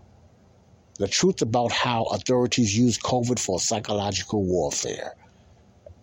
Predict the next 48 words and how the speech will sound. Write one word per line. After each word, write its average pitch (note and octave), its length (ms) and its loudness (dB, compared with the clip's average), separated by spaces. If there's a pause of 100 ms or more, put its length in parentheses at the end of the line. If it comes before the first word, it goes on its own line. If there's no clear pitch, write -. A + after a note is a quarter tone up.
And F2 100 -4
a F2+ 60 -2
lot G2+ 180 0
of - 60 -2
people - 320 0
are F2+ 120 -4
messed F#2+ 460 -2
up. - 220 -6 (520)
I B2 420 0
ain't C#3 440 4
going A#2 340 2
there. D#2+ 280 -4 (580)
My C#3+ 160 2
mind A#2+ 320 4
already A2 320 4
messed G2 360 0
up. G#2+ 120 0
I - 40 2
don't A#2+ 160 2
need A#2+ 180 2
to G2 60 -4
be F#2+ 160 -4
warped F#2 360 -4
like E2 240 -6
that, - 340 -4
you E2+ 60 -8
know. D2 300 -8 (720)
Did A2+ 180 0
it A2+ 160 2
affect C3+ 400 0
me D3 160 2
earlier? C#3+ 320 4
Yes, G2+ 300 2
it G#2+ 120 -2
did. E2 460 -2
And F#2 140 -2
it A2 140 0
had, A2 320 0 (100)
you G#2+ 220 2
know, G2 80 0
heaviness F#2+ 580 -2
on F#2 300 -4
me. B2+ 160 -8 (340)
And G#2 100 0
I G2 100 -2
do A2+ 220 2
admit G#2 400 0
that. F2 200 -2